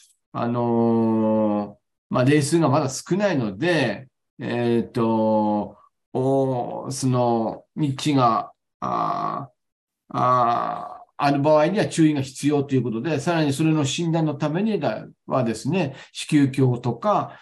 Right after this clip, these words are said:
あまりにも大きい、その、えっと、くぼみがあるような場合には、ラパロを使って、えー、縫い合わせたりとかっていうことも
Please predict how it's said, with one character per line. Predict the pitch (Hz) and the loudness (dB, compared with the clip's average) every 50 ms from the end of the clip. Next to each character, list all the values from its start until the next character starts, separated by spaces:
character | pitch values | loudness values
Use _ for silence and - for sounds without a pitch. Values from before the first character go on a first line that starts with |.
| - _ - | -18 _ -4
あ | - 127 | 0 0
ま | 143 160 | 2 2
り | 175 196 | 2 2
に | 208 220 | 2 2
も | 214 190 165 156 156 165 | 2 2 4 4 4 4
大 | 151 131 | 2 2
き | - 165 165 160 151 143 131 | 2 2 4 4 4 2 0
い、 | 123 | -2
そ | - 131 | -2 -4
の、 | 127 123 123 120 120 117 110 107 104 - - _ _ _ _ _ - - | -4 -2 -2 -2 -2 -2 -2 -4 -6 -8 -12 _ _ _ _ _ -10 -8
え | - 117 | -8 -8
っ | - - | -8 -4
と、 | - 120 113 113 113 110 110 107 107 110 107 104 104 104 - - - - - - - - - - - 127 | -2 0 0 0 2 2 2 2 0 0 0 -2 -4 -6 -6 -8 -8 -8 -10 -10 -10 -10 -10 -10 -8 -4
く | - 151 | -2 0
ぼ | 143 151 143 | 2 2 4
み | 147 147 | 4 4
が | 147 143 | 4 4
あ | 139 | 4
る | 139 143 | 2 2
よ | 147 143 | 2 2
う | |
な | 131 123 | 2 2
場 | 101 123 117 120 131 | 2 2 2 4 4
合 | 135 135 | 4 4
に | 131 127 135 | 2 2 2
は、 | 165 214 214 175 117 - - _ _ _ _ _ _ _ _ _ _ _ _ _ _ - | 2 0 0 -2 -4 -6 -10 _ _ _ _ _ _ _ _ _ _ _ _ _ _ -4
ラ | 147 151 147 127 | -2 -2 0 0
パ | - 151 143 | 0 0 0
ロ | 135 120 | 0 -2
を | 113 | -4
使 | - - - - | -6 -8 -4 -4
っ | 131 127 - | -4 -4 -2
て、 | - 190 | 0 0
え | 175 170 156 139 123 117 123 123 120 120 117 113 117 | 2 2 2 0 0 2 0 0 0 -2 -4 -2 -2
ー、 | |
縫 | 117 117 123 127 | 0 0 2 2
い | 127 127 | 2 2
合 | 123 120 | 2 0
わ | 120 120 | 0 -2
せ | - 135 127 | -4 -4 -4
た | 127 120 110 | -4 -4 -6
り | 98 87 | -6 -6
と | - 113 | -6 -4
か | 113 113 | -4 -4
っ | 101 | -4
て | - 135 | -2 -2
い | 127 127 | 0 0
う | 123 | 0
こ | 104 127 127 | 0 -2 0
と | 131 170 | 0 0
も | 190 214 196 139 131 | 2 2 0 0 -2